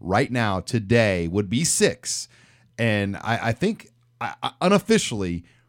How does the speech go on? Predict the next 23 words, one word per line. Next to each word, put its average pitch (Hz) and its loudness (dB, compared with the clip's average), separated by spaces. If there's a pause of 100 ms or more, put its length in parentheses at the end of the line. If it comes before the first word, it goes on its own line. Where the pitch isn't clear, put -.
(200)
that 147 4
has 165 6
to 151 -2
be 131 6
the 113 4
lowest 117 4
it's 98 -6
ever 113 0
been 98 0
in, 95 -4
like, 87 -6
thirty 90 -4
or 80 -2
forty 78 -8
years. 73 -12
I, 95 -10
I - 0
really, 120 2
honestly, 117 -2 (800)
pre-Devaney, 117 2
I 104 2
don't 120 2
know, 107 0